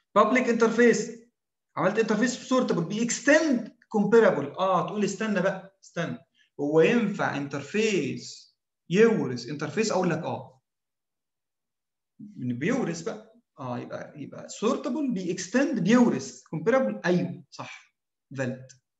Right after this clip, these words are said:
ماشي، يقدر انترفيس يورث من انترفيس تاني، بيكستنس، ايوه صح. ماشي، اف يقول لي بابليك انترفيس سورتبل، جميل، بيكستند بيرنت، لا ما ينفعش. خلاص كده يا شباب؟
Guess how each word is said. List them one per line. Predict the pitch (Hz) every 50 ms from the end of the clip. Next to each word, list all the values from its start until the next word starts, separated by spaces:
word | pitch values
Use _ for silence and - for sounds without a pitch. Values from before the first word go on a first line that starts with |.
| _ _ _ _ _ _ _ -
ماشي، | 156 156 220 240 226
يقدر | 160 156 160 147 135 135 135 139
انترفيس | 131 - 135 - - 247 285 247 - -
يورث | 165 175 226 240 226 180 175 180 - - - - - - - - - -
من | 175 185 190 180 170 - - _ -
انترفيس | 156 135 147 135 139 156 156 160
تاني، | - 127 123 123
بيكستنس، | 131 135 147 165 156 - - - 180 151 135 127 123 - - - 151
ايوه | 147 139 - - - - _ _ _ _ _ _ _ _ _ _ _
صح. | - - - - - - - _ _ _ _ _ _ _ _ _ _ _ _ _ _ _ _ _ _ _ _ _
ماشي، | - 147 143 - 233 240 240 - - - _ _ _ _ _ _ _ _ _ _ _ _ _ _ _ - 160
اف | 156 160 160 - - - _ _ _ -
يقول | 170 208
لي | 240
بابليك | 240 269 277 269 - 320 - 269
انترفيس | 226 202 196 165 - 208 226 277 240 - - - - - - _ _ _ _ _
سورتبل، | - - 240 240 233 - - 143 131 135 135
جميل، | 147 160 175 196 202 185 147 - - - - _ _ _ _ _ -
بيكستند | 170 180 180 - - - - 240 269 269 226 220
بيرنت، | 208 220 226 208 160 135 123 113 - 135
لا | 147 160
ما | 165 160
ينفعش. | 160 156 160 175 165 - - - - _ _ _ _ _ _ _ _ _ _ _ _ _ _ _ _ _ _ -
خلاص | 143 139 -
كده | - 165 156
يا | 156
شباب؟ | 151 180 240 - - - - _